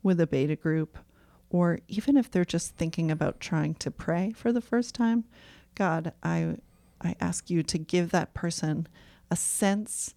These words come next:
of the prayer of this community for them and the invitation and the welcome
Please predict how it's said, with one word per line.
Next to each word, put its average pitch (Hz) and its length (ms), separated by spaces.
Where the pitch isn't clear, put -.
of 180 140
the 185 60
prayer 190 640
of 165 220
this 175 180
community 175 560
for 190 240
them 185 380
and 175 140
the 185 120
invitation 170 840
and 170 80
the 165 80
welcome 156 600